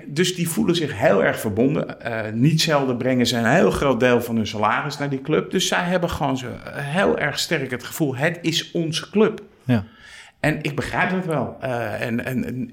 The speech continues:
Speaker 1: niet dat ik alle uitwassen, eh, f-, eh, begrijp, maar dit,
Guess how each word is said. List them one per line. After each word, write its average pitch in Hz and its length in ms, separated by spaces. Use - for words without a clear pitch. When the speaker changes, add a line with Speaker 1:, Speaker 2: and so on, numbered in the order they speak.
Speaker 1:
niet 143 140
dat 156 120
ik 202 100
alle 143 240
uitwassen, 147 760
eh, 101 360
f-, - 220
eh, 107 180
begrijp, 104 460
maar 123 380
dit, 160 320